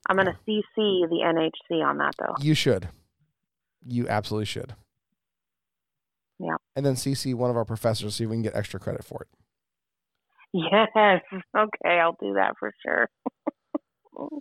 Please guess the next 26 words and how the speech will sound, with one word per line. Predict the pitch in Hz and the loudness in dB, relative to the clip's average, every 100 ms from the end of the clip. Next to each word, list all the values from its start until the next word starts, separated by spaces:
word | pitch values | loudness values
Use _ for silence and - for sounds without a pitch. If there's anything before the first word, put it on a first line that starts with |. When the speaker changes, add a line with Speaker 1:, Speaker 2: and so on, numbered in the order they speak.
| - _ _ - - | -16 _ _ -20 -6
Speaker 2:
So | - 160 | 2 4
let's | 135 127 | 4 0
see | - 143 | -2 -2
here. | 123 123 110 | -2 -2 -2
Do, | 110 | -4
do, | 107 104 | -8 -10
do, | 98 | -10
do, | 101 | -12
do. | 92 - 90 113 | -12 -12 -14 -8
We | 139 | -6
talked | - 160 165 | 2 2 2
about | 160 151 143 | 2 2 2
years | 135 131 139 147 | 0 -4 0 0
of | 127 117 | -2 -6
retiring | 120 - 131 120 127 | -8 -4 -2 0 -2
a | 110 | -4
bunch | 110 120 98 | -4 -6 -6
of | 113 | -8
name | 117 123 | -6 -6
storms. | 120 117 113 113 | -4 -4 -6 -6
We | 123 | -4
have | 135 127 | -2 -2
not | 120 120 120 127 | -4 -4 -4 -4
retired | 139 135 - 127 123 117 113 117 | -8 -10 -6 -4 -2 -2 -4 -6
a | - 110 | -10 -8
name. | 110 113 117 110 98 101 | -8 -6 -6 -8 -10 -12